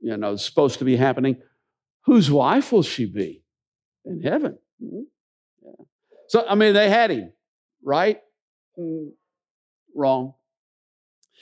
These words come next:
See, they didn't, they didn't believe in the resurrection. And the reason they didn't believe in the resurrection, the reason they would say they didn't believe in the resurrection is 'cause Moses didn't say anything about it.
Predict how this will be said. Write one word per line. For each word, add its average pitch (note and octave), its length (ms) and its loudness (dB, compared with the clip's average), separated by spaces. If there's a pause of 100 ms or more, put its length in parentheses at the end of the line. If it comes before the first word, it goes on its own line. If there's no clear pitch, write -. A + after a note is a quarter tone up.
(120)
See, B3+ 140 4
they B3 180 4
didn't, B3 260 2
they A3+ 140 4
didn't C4+ 200 0
believe A3+ 340 4
in B3 80 0
the A3 100 0
resurrection. G#3+ 520 0
And G3+ 80 -2
the G3 60 2
reason B3+ 300 2
they A#3 100 4
didn't A3+ 220 2
believe G3+ 260 2
in F#3+ 60 2
the F3+ 100 4
resurrection, E3 600 0
the D3 60 0
reason F3 200 0
they D3 140 0
would B2 120 -8
say A#3+ 240 2
they F#3+ 140 2
didn't E3+ 200 2
believe D#3 280 2
in D3+ 60 0
the C#3+ 80 0
resurrection B2+ 580 -4 (320)
is E3 140 0
'cause E3+ 220 2
Moses F3+ 500 2
didn't C3 220 0
say C#3 160 -2
anything B2 180 -2
about G#2 280 -10
it. - 60 -20